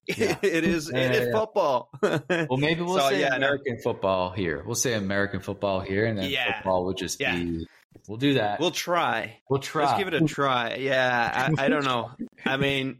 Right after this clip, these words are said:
Speaker 2: yeah, for me, with the whole shop and everything, and also their breaks, I'm just calling it soccer, soccer, soccer, soccer. So, yeah, sorry for that, guys.
Speaker 1: Taylor,
Speaker 2: Um,
Speaker 1: as a, as a fellow American, Taylor, how have you, I guess,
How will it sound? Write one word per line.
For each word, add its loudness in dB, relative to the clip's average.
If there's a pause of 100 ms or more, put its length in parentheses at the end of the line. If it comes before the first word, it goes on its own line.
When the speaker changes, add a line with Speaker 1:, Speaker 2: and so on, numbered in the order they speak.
Speaker 2:
yeah, 2
for 0
me, 2
with 0
the 2
whole 0
shop -2
and -2
everything, 2
and 2
also 2
their 2
breaks, 0
I'm 0
just 0
calling 0
it -4
soccer, -2 (120)
soccer, -2
soccer, -4
soccer. -2
So, -2
yeah, 2
sorry -2
for -6
that, 0
guys. 0 (220)
Speaker 1:
Taylor, 2
Speaker 2:
Um, 2
Speaker 1:
as -2
a, 0 (200)
as 2
a 0
fellow 0
American, 0
Taylor, 2
how 2
have 0
you, 2 (600)
I 0
guess, -2